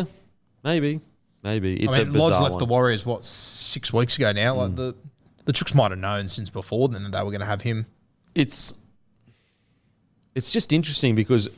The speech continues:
Speaker 2: Crichton is placing so much trust in the Roosters 'cause they could just turn around and go, "Sorry, mate, your contract's what your contract is. This is all we can afford." And then Crichton's left without a
Speaker 1: Mm.
Speaker 2: So it's almost like it's just a strange, I mean,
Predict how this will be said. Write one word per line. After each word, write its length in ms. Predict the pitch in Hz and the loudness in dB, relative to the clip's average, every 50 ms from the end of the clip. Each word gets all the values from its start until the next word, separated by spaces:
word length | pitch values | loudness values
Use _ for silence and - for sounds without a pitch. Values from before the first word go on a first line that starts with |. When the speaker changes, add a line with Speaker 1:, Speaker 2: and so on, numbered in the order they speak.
| - - - - - | -20 -20 -20 -20 -14
Speaker 2:
Crichton 340 | - - - 131 160 170 - | -4 2 2 4 4 2 2
is 160 | 156 131 - | 0 0 -2
placing 600 | - - - 127 113 107 101 - 104 92 90 92 - | -2 -2 0 2 2 2 0 0 -2 -2 -2 -4 -6
so 400 | - - - - - 120 113 123 | -6 -6 -4 -2 0 2 4 4
much 340 | 131 139 139 - - - - | 4 2 0 -2 -4 -10 -6
trust 340 | - - 101 95 - - - | -2 0 0 0 -2 -6 -4
in 60 | 92 | -2
the 80 | 90 87 | 0 0
Roosters 440 | 87 85 90 - - - - - - | 0 0 -2 -2 -4 -8 -8 -8 -8
'cause 180 | - - 104 | -6 -2 0
they 120 | 104 143 165 | 2 2 2
could 140 | 151 190 131 | 2 2 2
just 180 | 131 110 - | 2 0 2
turn 160 | - 113 107 | 2 2 4
around 140 | 104 101 98 | 4 4 2
and 80 | 98 95 | 2 2
go, 120 | 98 92 | 2 2
"Sorry, 260 | 92 - - 127 113 101 | 2 4 4 4 4 4
mate, 240 | 98 98 101 104 - - - | 2 2 2 0 -2 -6 -10
your 80 | 101 - | -8 -2
contract's 440 | - 110 98 - 110 101 98 - | -2 0 0 2 0 0 0 -2
what 100 | - 101 | -8 -8
your 60 | - - | -8 -4
contract 400 | - 104 95 - 92 87 - 139 | -4 -4 -2 -2 -2 0 2 2
is. 280 | 135 135 131 120 - - - - - - - - _ - | 4 4 4 2 -2 -8 -16 -20 -20 -20 -20 -14 _ -2
This 180 | 143 135 - 120 | -2 0 2 4
is 60 | 123 | 4
all 120 | 127 117 | 4 6
we 120 | 117 110 98 | 4 2 2
can 100 | 110 95 | 0 -2
afford." 480 | 90 - 120 123 127 117 107 117 120 | -2 0 2 4 6 6 4 4 2
And 140 | - 120 113 | 0 0 0
then 100 | 110 104 | 0 0
Crichton's 360 | - - 117 117 113 101 95 | 2 2 2 2 2 0 0
left 160 | 107 104 95 | -2 -2 0
without 260 | - 101 98 98 95 92 | 0 -2 0 0 0 0
a 180 | 87 87 90 - - _ _ - 147 135 | 0 -2 -4 -8 -16 _ _ -18 -12 -8
Speaker 1:
Mm. 120 | 123 110 - - - _ _ | -8 -8 -8 -10 -20 _ _
Speaker 2:
So 180 | - - 160 151 | 0 2 4 4
it's 140 | 139 - 165 | 4 4 2
almost 360 | 156 147 135 127 113 - - | 2 4 4 2 2 0 0
like 320 | 110 104 98 92 - - - - - _ _ _ _ _ _ _ _ _ _ - - - - - _ _ _ - - 107 95 - - - - - - - - - _ - | 2 2 2 2 -2 -6 -20 -20 -20 _ _ _ _ _ _ _ _ _ _ -20 -20 -20 -20 -20 _ _ _ -14 -12 -12 -12 -12 -14 -20 -20 -20 -20 -20 -20 -20 _ -4
it's 240 | - 143 - - - | -2 -2 -2 -2 -4
just 260 | - - 143 123 - - | -2 0 0 0 0 -2
a 40 | |
strange, 540 | 98 - - - 107 95 92 87 - - - - | -4 -4 -2 -2 -2 -2 -2 -4 -6 -6 -2 0
I 60 | 117 | 0
mean, 300 | 123 120 110 104 98 | 2 2 0 -2 -4